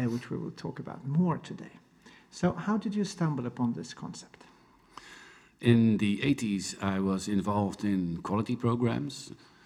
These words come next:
Speaker 2: That was a time then that from, say, the Japanese, uh, uh, business world, the, the, the, the notice that quality was important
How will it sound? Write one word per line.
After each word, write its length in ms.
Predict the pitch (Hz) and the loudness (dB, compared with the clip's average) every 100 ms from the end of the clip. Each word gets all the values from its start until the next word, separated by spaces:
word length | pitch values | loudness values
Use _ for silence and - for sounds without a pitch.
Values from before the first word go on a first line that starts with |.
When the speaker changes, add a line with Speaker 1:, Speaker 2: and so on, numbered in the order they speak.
| - - | -20 -2
Speaker 2:
That 140 | 107 | 0
was 160 | 107 104 | 2 0
a 40 | |
time 380 | - 107 101 101 | 2 2 4 4
then 300 | 98 95 92 - | 4 2 -2 -6
that 280 | 90 87 - - - - | -8 -8 -12 -14 -16 -20
from, 580 | - - 92 85 82 78 | -10 -4 -2 0 -2 -4
say, 160 | 92 | -8
the 100 | 87 | -6
Japanese, 880 | 85 101 87 95 92 90 90 - - - - | -4 -4 -4 -2 0 0 -4 -10 -14 -16 -16
uh, 40 | |
uh, 560 | 87 85 85 - _ 87 87 - - | -14 -14 -18 -20 _ -20 -18 -16 -6
business 380 | 107 117 87 | -4 -2 -4
world, 240 | - - 85 - | -6 -10 -12 -14
the, 120 | - - - - | -14 -14 -18 -14
the, 220 | 82 82 - _ - - 80 | -14 -14 -18 _ -20 -16 -14
the, 220 | 80 71 - - - _ | -14 -16 -20 -20 -20 _
the 100 | 95 | 0
notice 420 | 98 101 101 82 | 2 2 -2 -6
that 260 | - 80 - | -8 -10 -10
quality 360 | - 92 95 90 | -6 -4 -2 -4
was 200 | 80 85 | -4 -8
important 480 | 76 98 87 73 | -6 -8 -8 -10